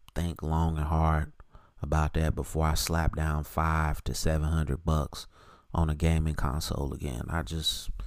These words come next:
you know, I got suckered with the PlayStation four because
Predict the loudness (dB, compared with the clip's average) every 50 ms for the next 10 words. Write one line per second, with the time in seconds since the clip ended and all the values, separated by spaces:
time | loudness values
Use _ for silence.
0 | -6 -8 -8 -10 -12 -16 -18 -18 -10 -6 -4 0 0 2 4 4 4 4 6 6
1 | 6 6 6 6 8 10 10 8 8 6 4 2 2 2 2 2 2 2 4 8
2 | 10 10 10 10 6 2 2 2 2 2 2 0 -2 -2 0 4 6 8 10 10
3 | 10 8 6 4 0 0 0 0 0 0 -2 -2 -2 -4 -6 -8 -10